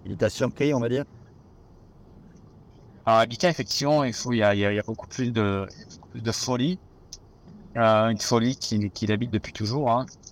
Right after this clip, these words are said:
Speaker 2: Euh, assez, assez, assez surprenant, imprévisible, toujours à la recherche de la,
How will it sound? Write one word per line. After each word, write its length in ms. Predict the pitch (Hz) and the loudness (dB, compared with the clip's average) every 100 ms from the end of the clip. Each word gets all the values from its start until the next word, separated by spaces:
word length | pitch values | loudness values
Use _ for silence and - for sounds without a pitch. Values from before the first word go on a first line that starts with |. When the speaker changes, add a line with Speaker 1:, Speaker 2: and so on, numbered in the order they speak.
| - - | -16 -2
Speaker 2:
Euh, 300 | 101 98 101 | 2 4 4
assez, 160 | 107 - | 2 2
assez, 360 | 113 107 147 | 0 0 0
assez 240 | 135 117 151 | 0 0 -2
surprenant, 560 | - 139 135 139 165 | -4 -2 0 2 4
imprévisible, 720 | 156 - 127 123 120 131 151 190 | 2 0 -2 -2 -2 -4 -4 -6
toujours 260 | - 127 | -6 2
à 20 | 127 | 4
la 80 | |
recherche 380 | 117 - 127 - | 2 0 -4 -4
de 120 | 113 | -4
la, 300 | 113 110 104 | 2 2 2